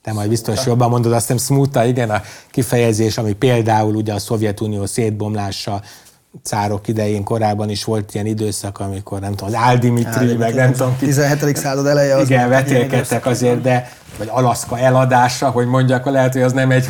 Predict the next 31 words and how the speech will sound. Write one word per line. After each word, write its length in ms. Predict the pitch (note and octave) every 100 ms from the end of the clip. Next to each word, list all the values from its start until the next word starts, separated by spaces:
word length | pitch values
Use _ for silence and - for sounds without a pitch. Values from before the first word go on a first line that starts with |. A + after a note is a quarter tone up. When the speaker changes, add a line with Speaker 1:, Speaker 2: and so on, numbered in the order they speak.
| -
Speaker 1:
hanyatlás 520 | - C3+ B2+ A#2+ A2+ -
korának 360 | B2 A#2 A2
számít, 360 | - A#2+ A#2 A#2
csak 180 | A#2 B2+
utólag 320 | B2 A#2 G#2+
nagyon 220 | A2+ A#2
nem 180 | A#2 A#2
illik 240 | A2+ A2+
bele 180 | A2+ A2
a 100 | G#2+
terjeszkedő 540 | B2 A#2+ A2 - G#2
orosz 240 | G#2 A2 G2
politikába. 640 | D3+ E3 F3 E3+ D#3 D3+ - - - - -
De 100 | B2+
mindesetre 280 | C3 A2+
befejezve 500 | A#2 C3+ B2+ A#2 G#2
a 60 | G#2
gondolatot, 560 | B2 D#3+ D#3 C#3+ C#3 C3
tehát 220 | B2+ B2
ugye 160 | B2
ez, 200 | B2 A2 - - - _
azt 220 | C3 -
mondja 260 | A#2+ A2+ A2
ez 220 | G#2+ G2
a, 180 | G2+ G2 - _
ez 180 | A2+ G#2
a 60 |
gondolat, 640 | F#2+ D#3+ E3+ D#3+ D3 - -
hogy 140 | D#3 D3
amikor 460 | G#3 G#3 C#3 B2 B2
Oroszország 840 | A#2+ A2 A#2+ G#2+ - A2 G#2+